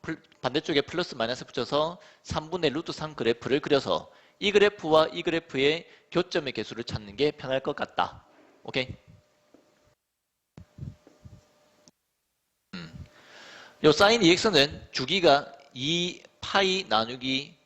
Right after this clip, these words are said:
요 X의 개수 이 해서 파이죠. 따라서 영부터 이 파이까지는 총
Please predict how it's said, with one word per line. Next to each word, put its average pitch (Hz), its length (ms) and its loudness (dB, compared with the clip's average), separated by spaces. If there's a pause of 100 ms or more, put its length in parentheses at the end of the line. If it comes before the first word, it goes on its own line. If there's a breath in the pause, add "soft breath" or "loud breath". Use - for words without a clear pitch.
(160)
요 107 140 -4
X의 - 240 -6
개수 104 220 -4
이 113 480 -6
해서 117 500 0
파이죠. 143 640 -4 (420 loud breath)
따라서 170 320 4
영부터 147 380 0
이 123 100 -4
파이까지는 139 560 -4
총 165 320 -10